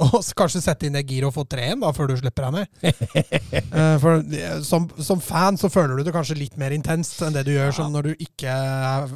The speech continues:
Speaker 1: føler med laget, da. Men for meg føles det jo ikke ut som det var veldig god kontroll.
Speaker 2: Nei, men de vant nå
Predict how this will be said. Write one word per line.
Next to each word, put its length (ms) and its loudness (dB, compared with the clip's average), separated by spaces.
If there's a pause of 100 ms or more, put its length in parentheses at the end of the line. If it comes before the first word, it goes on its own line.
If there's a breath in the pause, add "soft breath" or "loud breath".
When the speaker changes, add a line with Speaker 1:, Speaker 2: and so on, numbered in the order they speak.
Speaker 1:
føler 400 0
med 140 -2
laget, 260 -4
da. 80 -4
Men 220 -4 (340 soft breath)
for 160 -8
meg 220 2
føles 180 -2
det 80 -4
jo 60 -4
ikke 160 -2
ut 80 -10
som 100 -6
det 80 -4
var 240 -4
veldig 300 -4
god 160 -2
kontroll. 320 -2 (800)
Speaker 2:
Nei, 160 -10 (380)
men 120 -2
de 160 2
vant 200 -2 (100)
nå 80 0